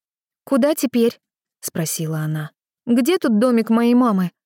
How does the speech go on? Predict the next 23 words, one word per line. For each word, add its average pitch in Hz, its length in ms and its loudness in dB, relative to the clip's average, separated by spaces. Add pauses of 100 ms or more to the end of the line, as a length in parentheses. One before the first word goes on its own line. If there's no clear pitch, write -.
(680)
Вся 302 240 0
деревня 254 380 2
состояла 226 520 0
из 214 200 0
церкви, 180 680 -4
небольшой 196 560 0
тиенды 202 540 0
и 190 220 -2
трех 208 360 0
домиков 214 560 0
с - 140 -8
односкатными 208 720 0
крышами — 170 640 -4 (300)
возле 180 320 0
которых 220 420 -2
бродили 175 400 0
взъерошенные 170 800 -2
куры, 214 340 0 (300)
выклевывая 196 680 0
из 190 240 -4
пыльной 190 420 0
земли 175 340 0
букашек. 170 720 -8